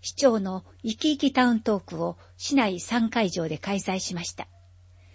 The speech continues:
会場には三日間で延べ百四十九名の市民の皆さんが参加され、市政に対する多くのご意見、ご要望が寄せられました。いただいたご意見等は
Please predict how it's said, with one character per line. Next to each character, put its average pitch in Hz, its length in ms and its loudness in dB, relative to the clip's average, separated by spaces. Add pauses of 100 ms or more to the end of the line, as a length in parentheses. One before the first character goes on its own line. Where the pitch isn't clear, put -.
(420)
会 254 220 4
場 220 220 2
に 220 160 2
は 190 200 -4 (280)
三 220 140 -2
日 226 180 -2
間 180 240 -2
で 180 340 -2
延 208 100 2
べ 214 280 0
百 247 260 -4
四 294 200 6
十 190 160 -2
九 214 220 2
名 170 220 -2
の 175 160 -4
市 226 220 -2
民 190 100 0
の 165 100 -4
皆 185 220 -2
さ 160 140 -6
ん 165 60 -4
が 156 100 -10
参 180 180 -6
加 160 140 -10
さ 175 160 -8
れ、 - 160 -12 (580)
市 - 140 -4
政 220 260 4
に 185 100 0
対 185 220 -2
す 175 160 -10
る 175 160 -6
多 247 200 4
く 208 120 -6
の 175 140 -2
ご 185 120 0
意 190 80 0
見、 - 300 -8
ご 208 160 2
要 220 160 6
望 202 220 0
が 190 160 -4
寄 190 100 -4
せ 208 140 -2
ら 190 120 0
れ 180 60 -4
ま 180 140 -6
し - 100 -10
た。 - 160 -12 (1200)
い 226 100 -8
た 277 120 2
だ 277 120 2
い 233 80 2
た 185 120 0
ご 202 160 2
意 208 80 2
見 175 220 -2
等 175 240 0
は 175 200 -2